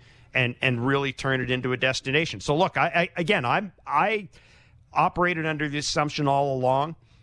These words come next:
that it was gonna take half a billion dollars to fix the damn place up. And my argument was, well, if it's gonna take half a billion dollars, then for another half a billion dollars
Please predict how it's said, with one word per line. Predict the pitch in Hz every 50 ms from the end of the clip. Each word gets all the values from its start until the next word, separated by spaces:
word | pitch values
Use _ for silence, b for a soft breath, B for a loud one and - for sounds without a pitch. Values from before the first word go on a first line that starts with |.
| b b b
that | - 127 135 131
it | 123 127
was | 127 -
gonna | - 147 139 135
take | - - 143 139 135 123 - - - b b b b b b - - - -
half | - 135 147 170 - -
a | 156
billion | 131 113 151 147 143 143 135 135
dollars | 127 127 127 131 135 139 139 -
to | - 117
fix | - - 147 127 - -
the | - 131
damn | 120 135 131 131 131 127
place | - 139 131 127 117 -
up. | 131 131 139 - 135
And | 123 120
my | 123 127 131 131 127
argument | 127 131 131 127 131 131 127 -
was, | 127 127 127 131 127
well, | 131 127 117 120
if | - -
it's | 110 -
gonna | - 135 127 117
take | - 139 131
half | - 131 127 120 -
a | 139
billion | 123 120 131 131 123 123 120 123
dollars, | 123 131 143 151 135 113 117 117 - B B B B B B B B B B
then | - 135 131 127
for | - - 135
another | 127 139 151 156 151 135 117
half | 120 123 123 117 -
a | 131
billion | 113 113 127 123 117 120 120 113
dollars | 117 113 113 113 117 123 131 - -